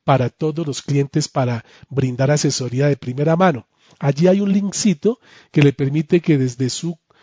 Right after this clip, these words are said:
dispositivo, sea celular, sea computador, portátil, eh, iPad, en fin, se conecte al WhatsApp y pueda enviar su inquietud, ¿de acuerdo?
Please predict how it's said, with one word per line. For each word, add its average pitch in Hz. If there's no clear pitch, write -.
dispositivo, 147
sea 143
celular, 135
sea 135
computador, 120
portátil, 127
eh, 113
iPad, 160
en 123
fin, 247
se -
conecte 190
al 196
WhatsApp 185
y 151
pueda 160
enviar 151
su -
inquietud, 143
¿de 127
acuerdo? 180